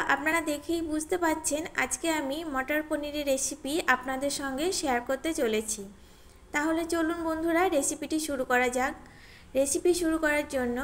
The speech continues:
প্রথমে আমি এখানে এই ধরনের প্যাকেটের পনির নিয়ে নিয়েছি।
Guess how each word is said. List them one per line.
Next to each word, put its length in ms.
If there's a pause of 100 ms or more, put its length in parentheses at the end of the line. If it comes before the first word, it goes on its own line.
প্রথমে 480
আমি 300
এখানে 420 (540)
এই 160
ধরনের 520 (140)
প্যাকেটের 520
পনির 360
নিয়ে 220
নিয়েছি। 420